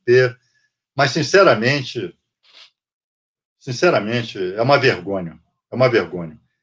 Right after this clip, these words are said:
Esse Conselho Nacional do Ministério Público é uma vergonha.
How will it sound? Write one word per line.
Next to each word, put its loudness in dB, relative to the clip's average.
Esse 2
Conselho 2
Nacional 2
do -2
Ministério -2
Público -8
é 0
uma 0
vergonha. -10